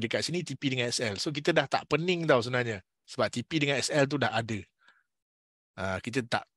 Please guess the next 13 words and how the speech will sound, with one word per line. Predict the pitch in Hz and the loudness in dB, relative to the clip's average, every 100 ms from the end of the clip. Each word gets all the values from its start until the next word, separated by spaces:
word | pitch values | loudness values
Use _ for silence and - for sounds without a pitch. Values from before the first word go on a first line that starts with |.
| _ | _
takkan | 92 107 120 | 0 2 0
salah | 117 120 113 | 2 2 2
pilih | - 113 113 107 104 101 98 101 101 | 0 -2 0 2 0 -2 -4 -6 -6
order, | 120 147 139 127 | -2 4 4 4
tak | 127 90 | 2 -2
macam | 98 113 98 | -2 -4 -2
tersell | 107 - 131 117 113 | -4 2 2 2 0
pergi | 107 | -6
masuk | 104 123 - | -4 -4 -2
sell | - 113 | 0 2
lagi. | 117 131 139 | 2 2 2
Lepas | 120 107 113 | 0 0 -2
tu | 135 123 120 | -2 -2 -4